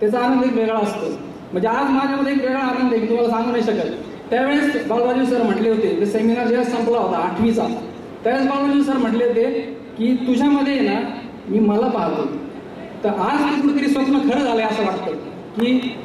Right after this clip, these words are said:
आज आमचा मुलगा कुठेतरी आयआयटीमध्ये प्रवेश घेणार आहे. आता प्रवेश घेईल नाही घेईल, संध्याकाळी, आज संध्याकाळी एमएससीईटीचा रिझल्ट आहे, त्यातून काय येतंय, कोणता ट्रेड भेटतोय, या सगळ्या पुढच्या गोष्टी आहेत. पण निदान आपण जे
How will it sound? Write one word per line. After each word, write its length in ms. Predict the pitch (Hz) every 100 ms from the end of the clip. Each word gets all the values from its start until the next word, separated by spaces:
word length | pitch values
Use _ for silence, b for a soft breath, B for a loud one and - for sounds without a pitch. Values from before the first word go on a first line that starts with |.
| 185
आज 180 | 202 233
आमचा 240 | 240 240 240
मुलगा 180 | 226
कुठेतरी 300 | 233 226 226
आयआयटीमध्ये 500 | 202 220 226 233 226
प्रवेश 300 | 226 226 240
घेणार 340 | 220 202 226 220
आहे. 400 | - - - - - - - 185
आता 380 | 214 233 233 240 - - - -
प्रवेश 340 | 202 247 214
घेईल 280 | 196 240 240
नाही 180 | 254 208
घेईल, 600 | 202 220 226 226 - -
संध्याकाळी, 420 | 208 226 226 208
आज 180 | 220 226
संध्याकाळी 360 | 214 214 226 220 202
एमएससीईटीचा 680 | 208 226 226 220 226 226 220
रिझल्ट 260 | 220 226
आहे, 220 | 220 202 202 202 - - -
त्यातून 320 | 208 233 240
काय 140 | 240 240
येतंय, 280 | 233 233 226
कोणता 260 | 226 226 233
ट्रेड 320 | 233 240 208
भेटतोय, 440 | 196 - 226 226 226 226 -
या 80 | 226
सगळ्या 220 | 262 269
पुढच्या 280 | 285 294 277
गोष्टी 320 | 262 269 226
आहेत. 180 | - - - - -
पण 160 | 262
निदान 240 | 269 269 285
आपण 340 | 269 269 277
जे 400 | 269 - 254 262